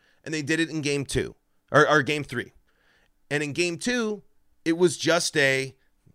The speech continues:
guess what? You're going through it. If you can't pitch at Coors Field,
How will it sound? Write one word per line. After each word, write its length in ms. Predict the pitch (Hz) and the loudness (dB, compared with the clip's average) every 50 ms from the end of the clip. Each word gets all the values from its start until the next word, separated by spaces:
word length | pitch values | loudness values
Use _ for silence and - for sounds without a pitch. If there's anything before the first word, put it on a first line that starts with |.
| _ _ - | _ _ 2
guess 260 | 143 156 170 - - | 4 4 4 4 2
what? 280 | 170 165 135 107 - - - | 4 4 4 4 2 -2 -10
You're 260 | - 107 113 139 180 185 | -10 -2 2 4 4 8
going 320 | 165 190 190 185 185 165 | 8 8 8 8 6 4
through 320 | - - 165 160 147 123 | 0 0 0 2 2 2
it. 140 | 98 85 - - | 0 -2 -8 -10
If 180 | 110 104 92 | -12 -12 -10
you 220 | 104 117 160 214 226 | -6 -2 -2 -2 -2
can't 320 | - - 233 233 208 - | 0 0 0 0 0 -2
pitch 240 | - 220 220 214 - | -2 -2 -2 -2 -6
at 120 | 208 165 | -10 -4
Coors 360 | - 208 214 214 202 202 - | 0 2 2 2 2 0 -4
Field, 460 | - 202 196 196 190 196 196 151 127 | -8 -6 -4 0 2 2 2 0 -2